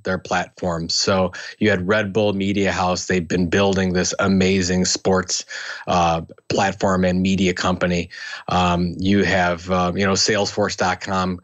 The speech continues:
create Dreamforce, which is one of the most valuable events in the world that it's not done by an events company. It's done by Salesforce, a technology company.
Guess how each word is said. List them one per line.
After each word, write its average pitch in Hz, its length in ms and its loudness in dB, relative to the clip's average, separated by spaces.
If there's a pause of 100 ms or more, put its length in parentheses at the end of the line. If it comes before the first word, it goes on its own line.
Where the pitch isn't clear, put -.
(160)
create 98 440 0
Dreamforce, 98 800 0
which 92 180 -2
is 92 160 -2
one 101 120 4
of 95 80 2
the 98 60 2
most 95 200 2
valuable 98 460 0
events 95 340 -2
in 101 40 -6
the 95 80 0
world 95 260 2
that 95 120 2
it's 92 140 -4
not 92 240 -2
done 101 220 0
by 92 160 2
an 95 80 0
events 95 300 -2
company. 87 340 -4
It's 87 220 -4
done 87 200 0
by 87 160 2
Salesforce, 87 600 0
a 90 40 -6
technology 92 540 0
company. 90 400 0